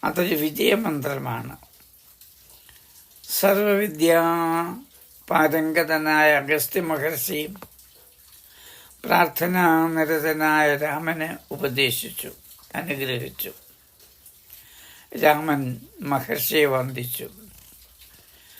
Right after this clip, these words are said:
ശുഭവിശ്വാസത്തോടെ കോദണ്ഡവും തൂണീരവുമായി രാവണാദി രാക്ഷസ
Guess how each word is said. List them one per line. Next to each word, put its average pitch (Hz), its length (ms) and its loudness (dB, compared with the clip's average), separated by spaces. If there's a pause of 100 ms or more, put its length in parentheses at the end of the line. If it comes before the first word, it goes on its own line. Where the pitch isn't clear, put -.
(440)
ശുഭവിശ്വാസത്തോടെ 165 1900 2 (1500)
കോദണ്ഡവും 160 960 2 (180)
തൂണീരവുമായി 151 1300 0 (3750)
രാവണാദി 175 800 4 (380)
രാക്ഷസ - 580 2